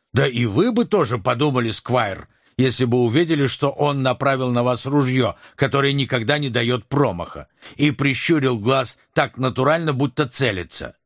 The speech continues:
Я думал, что тут без греха не обойдётся.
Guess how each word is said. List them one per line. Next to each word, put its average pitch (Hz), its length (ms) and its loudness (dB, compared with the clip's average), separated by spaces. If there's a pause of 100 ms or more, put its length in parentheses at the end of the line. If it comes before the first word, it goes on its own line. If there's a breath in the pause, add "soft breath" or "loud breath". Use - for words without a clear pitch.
(540 soft breath)
Я 135 160 2
думал, 170 260 0
что - 220 -2
тут 151 300 0
без 123 260 0
греха 127 560 -2 (100)
не 113 160 0
обойдётся. 98 840 -4